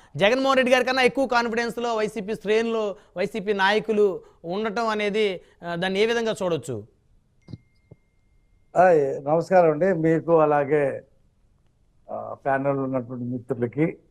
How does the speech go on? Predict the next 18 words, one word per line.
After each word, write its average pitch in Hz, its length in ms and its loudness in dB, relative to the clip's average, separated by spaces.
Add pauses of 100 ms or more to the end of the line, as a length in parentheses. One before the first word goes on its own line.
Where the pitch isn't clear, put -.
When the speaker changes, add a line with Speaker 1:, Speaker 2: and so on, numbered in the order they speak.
(1000)
Speaker 2:
ప్రైమ్ 139 280 2
నైన్ 135 180 0
వీక్షకులకు 123 560 -6
అందరూ 120 240 -6
కూడా 139 160 -2
శుభోదయం. 123 500 0 (2000)
సార్, 160 280 2
నాలుగో 196 380 4
తారీఖు 208 300 4
దాకా 202 300 4
అవసరం 190 280 2
లేదండి. 160 760 2 (1160)
ఒకటో 185 300 2
తారీఖు 202 360 4
నాడే 190 320 4
ఎగ్జిట్ 170 380 0
పోల్ 175 180 4
వస్తాయి. 127 460 -4